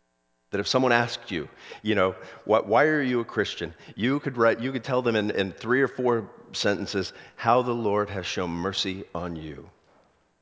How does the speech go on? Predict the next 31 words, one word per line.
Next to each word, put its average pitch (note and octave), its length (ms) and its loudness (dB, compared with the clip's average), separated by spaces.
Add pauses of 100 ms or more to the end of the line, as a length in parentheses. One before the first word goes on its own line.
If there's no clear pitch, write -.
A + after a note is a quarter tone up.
(200)
and E2 120 -10
see G2 200 -6
what F2 160 -8
happens. - 540 -12 (760)
Think F2+ 180 -6
about - 240 -16
that. - 160 -12
Let F2 100 -12
me E2+ 60 -8
pray D2+ 300 -14
for - 140 -20
us. A2 80 -20
Father, G2 420 -2 (800)
I - 80 0
thank A#2+ 300 0
you G#2 80 0
that F#2 160 -4
you, G2+ 360 -4
you F#2+ 280 -6
have F2 200 -10
sent A#2+ 360 -4
Jesus, A#2+ 480 -4
that, F2+ 300 -2
that F2 140 0
he G#2 300 -4
is, F2 400 -6 (320)
um, E2 400 -8 (380)
he G2 220 -4
is F2 100 -6
not F2+ 200 -2
intimidated F#2+ 880 -2